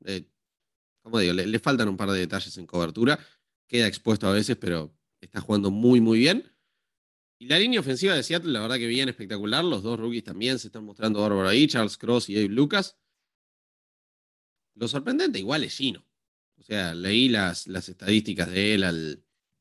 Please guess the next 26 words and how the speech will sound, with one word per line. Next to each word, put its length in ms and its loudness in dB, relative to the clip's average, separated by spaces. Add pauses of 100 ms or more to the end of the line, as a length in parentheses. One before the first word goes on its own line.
(200)
al 180 -6
principio 560 0
de, 400 0 (600)
del 160 0
episodio 500 0
para 140 -4
hacer 160 -2
el 60 -2
chiste 200 -8
de 80 0
compararlo 440 -2
con 140 -6
Russell 220 -6
Wilson, 480 2 (480)
pero 960 -2 (120)
está 140 -6
jugando 460 -2
genuinamente 1120 2
muy 380 -4
bien 240 0
el 120 2
hombre. 300 0 (640)
Eh, 580 2 (920)
nada, 180 2
bueno, 340 0
primero, 460 2